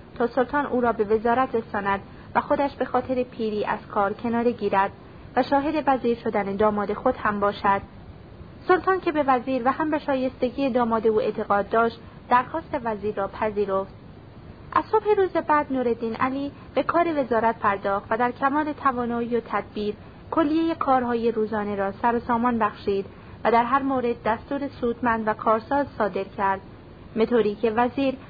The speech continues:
از هوشیاری و شعور او در حیرت شد و با خود گفت: "مثل آن است که این جوان تمام عمر خود را در کار وزارت گذرانده است." بعد از چهار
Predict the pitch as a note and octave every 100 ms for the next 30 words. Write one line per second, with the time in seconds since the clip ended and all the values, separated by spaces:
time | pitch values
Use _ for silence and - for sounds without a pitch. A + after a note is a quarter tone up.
0 | - - C4+ C4+ C4+ C#4+ C#4 C#4+ D#4 -
1 | C4 B3 A#3+ G3+ G#3+ G#3 A3 A3+ A#3+ C4+
2 | - A3+ G#3 - - - A#3 A#3 A#3+ C4
3 | - B3 A#3 A#3 - - - - - A3
4 | A#3 B3 B3+ D4+ D4+ - C4+ C4+ C4 C4+
5 | C#4 D4 C#4 D4 D#4+ D#4+ - C4 B3 -
6 | A3+ A3 G#3 G#3 - G#3 G3 G3+ G#3+ A#3+
7 | C4 C4+ G#3+ G3+ G3+ G3 G3 G3 G3 -
8 | - - - - - - - - - -
9 | - - - G#4+ A4 G#4+ - C#4 D4+